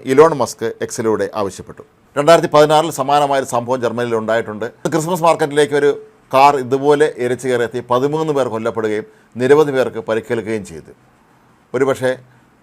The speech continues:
അതിന് സമാനമായ ഒരു സംഭവം തന്നെയാണോ ഇപ്പോഴും നടന്നത് എന്നാണ് പോലീസ് സംശയിക്കുന്നത്. അന്ന് ഈ വാഹനം ഓടിച്ചിരുന്ന വ്യക്തി, അതായത് തീവ്രവാദ ബന്ധമുള്ള മനുഷ്യനെ പിന്നീട് ഇറ്റലിയിൽ പോലീസ്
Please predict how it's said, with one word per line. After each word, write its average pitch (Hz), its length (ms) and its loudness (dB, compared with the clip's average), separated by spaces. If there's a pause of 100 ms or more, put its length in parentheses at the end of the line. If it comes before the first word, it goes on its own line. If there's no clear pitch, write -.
(200)
അതിന് 156 380 2
സമാനമായ 135 760 2 (160)
ഒരു 123 320 -2 (100)
സംഭവം 123 360 -4
തന്നെയാണോ 123 600 -2
ഇപ്പോഴും 131 420 2
നടന്നത് 113 500 -4
എന്നാണ് 107 360 -8 (280)
പോലീസ് 120 340 0
സംശയിക്കുന്നത്. 95 560 -10 (140)
അന്ന് 202 320 4
ഈ 180 140 6
വാഹനം 160 380 6
ഓടിച്ചിരുന്ന 143 580 0
വ്യക്തി, 123 280 -2
അതായത് 127 440 2
തീവ്രവാദ 139 340 2
ബന്ധമുള്ള 127 380 0
മനുഷ്യനെ 113 340 -8
പിന്നീട് 139 400 0 (380)
ഇറ്റലിയിൽ 139 480 2 (300)
പോലീസ് 123 460 -2